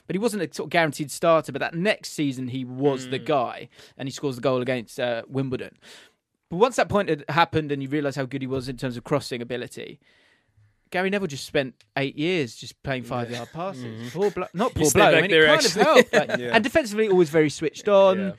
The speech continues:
Speaker 1: Probably set the standards, w-, as
Speaker 2: Mm.
Speaker 1: we know, like, very busy.
Speaker 2: Just steady Eddie, yeah, yeah,
Speaker 1: <laughs>
Speaker 2: yeah.
Speaker 1: Yeah, but I think he does get slept on a little bit
Speaker 3: Yeah.
Speaker 1: because of what you're saying. It's like,
Speaker 2: Mm.
Speaker 1: no one's coming after him,
Speaker 2: Mm-hmm.
Speaker 1: really, and,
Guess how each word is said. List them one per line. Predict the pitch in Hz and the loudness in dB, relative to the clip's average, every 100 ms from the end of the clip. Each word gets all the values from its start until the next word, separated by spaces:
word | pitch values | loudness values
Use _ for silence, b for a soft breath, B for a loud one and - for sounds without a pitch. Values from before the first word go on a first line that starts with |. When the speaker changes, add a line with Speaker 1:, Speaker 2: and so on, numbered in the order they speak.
| b _ _ | b _ _
Speaker 1:
Probably | - 175 160 | 0 0 0
set | 185 | -2
the | 151 | -4
standards, | - 180 170 160 160 143 | -6 -4 -2 -2 -4 -6
w-, | - 160 | -6 0
as | 156 | 0
Speaker 2:
Mm. | 151 | 0
Speaker 1:
we | |
know, | 156 170 | 2 4
like, | 156 143 | 4 2
very | 143 143 | 0 -2
busy. | 127 170 151 156 | 0 0 2 2
Speaker 2:
Just | 151 - | 0 0
steady | - 175 160 | 0 0 0
Eddie, | 147 | -2
yeah, | 131 151 | -4 -4
yeah, | 147 | -2
Speaker 1:
<laughs> | |
Speaker 2:
yeah. | - | 0
Speaker 1:
Yeah, | 214 320 214 135 220 262 | 8 10 10 6 0 -2
but | 240 | 4
I | 247 | 4
think | 415 | 4
he | 311 | 2
does | 330 285 | 2 2
get | 262 156 | 2 -4
slept | - 247 - | -4 -6 -4
on | 202 | -4
a | 165 | -2
little | 196 170 | -2 -4
bit | 151 135 113 | -4 -4 -4
Speaker 3:
Yeah. | |
Speaker 1:
because | 110 233 | -2 -2
of | 214 | 0
what | 233 | 2
you're | 202 | 2
saying. | - 285 160 | 2 2 2
It's | 160 | 0
like, | 170 | 0
Speaker 2:
Mm. | 196 | 0
Speaker 1:
no | 320 | 0
one's | 269 - | -2 -6
coming | - 196 190 | -4 -4 -2
after | 185 262 269 - 123 | -2 -4 -8 -10 -10
him, | 123 117 165 | -8 -8 -10
Speaker 2:
Mm-hmm. | - 113 120 - _ _ - | -12 -14 -20 -20 _ _ -6
Speaker 1:
really, | 180 240 147 139 | -2 0 0 -4
and, | 160 190 | -6 -10